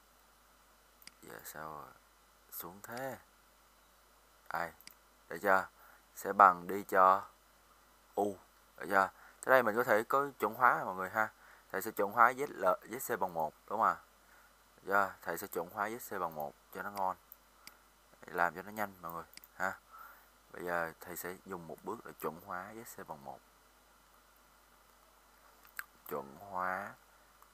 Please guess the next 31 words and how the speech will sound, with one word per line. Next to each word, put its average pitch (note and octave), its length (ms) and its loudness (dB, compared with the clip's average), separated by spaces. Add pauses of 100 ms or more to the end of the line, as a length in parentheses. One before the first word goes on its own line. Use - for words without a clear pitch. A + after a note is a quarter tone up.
(540)
Z G2+ 100 -2
C G2 500 -2 (320)
bằng D2+ 260 -2
một. C#2+ 200 -4 (880)
Được D#2 120 -6
chưa? F#2 300 0 (160)
Suy A2 280 -4
ra G2 360 6 (120)
Z A#2+ 160 -4
L F2+ 300 2
bằng E2+ 140 -2
hai G2 200 0
Z G#2+ 80 -4
C G2 400 -4
là F2 100 -4
bằng, E2+ 280 2 (300)
bằng D2+ 160 -8
hai, F#2+ 300 2 (140)
đúng G#2 140 0
không G2 80 10
ạ? F2 120 6 (500)
Thay G#2 200 0
hết A#2+ 200 0
vào F2 160 0
đây. F#2 220 4 (640)
Thay G2 140 -8
hết G#2+ 160 -8
vào F#2+ 100 -4
đây, F#2 200 0 (120)
được D2+ 120 -12
chưa? F#2 220 0